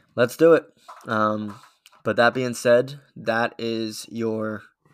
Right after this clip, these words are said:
recap slash preview, uh, with the midweek madness coming up. Um, exciting stuff.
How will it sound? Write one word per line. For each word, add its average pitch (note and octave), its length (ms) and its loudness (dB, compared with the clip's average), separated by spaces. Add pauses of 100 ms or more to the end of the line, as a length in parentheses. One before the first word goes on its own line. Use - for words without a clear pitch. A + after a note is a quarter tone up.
(220)
recap D3 540 0
slash A#2+ 460 -2
preview, G#2+ 580 -6 (440)
uh, G2+ 240 -6
with G#2+ 360 -10
the G#2+ 160 -10
midweek A#2 580 -4
madness A2 560 -4
coming G#2 240 -8
up. G2+ 240 -6 (500)
Um, G2 420 -6 (680)
exciting C3+ 420 2
stuff. B2 480 -2